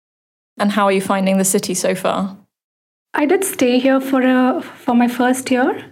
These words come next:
Speaker 2: Then I went back to India f-, to do my field work. But unfortunately, because of covid and all those things, I had to stay back. I came back Br-, uh, to Bristol last November,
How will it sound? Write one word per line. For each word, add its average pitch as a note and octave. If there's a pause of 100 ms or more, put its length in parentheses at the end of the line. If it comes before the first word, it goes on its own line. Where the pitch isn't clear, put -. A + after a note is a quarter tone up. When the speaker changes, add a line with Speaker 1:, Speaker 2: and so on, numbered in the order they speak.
Speaker 2:
Then A#3+
I A#3+
went B3+
back A3+
to A#3+
India A3
f-, A3+
to A3+
do A3+
my A3
field G#3
work. E4+ (480)
But A3+
unfortunately, A3+
because A#3
of A3+
covid A3
and A3
all A3
those B3+
things, C#4
I B3
had G#3+
to A3+
stay A3+
back. A3 (540)
I B3+
came D#4+
back D4
Br-, A#3
uh, A3
to G#3+
Bristol A#3+
last A3+
November, A3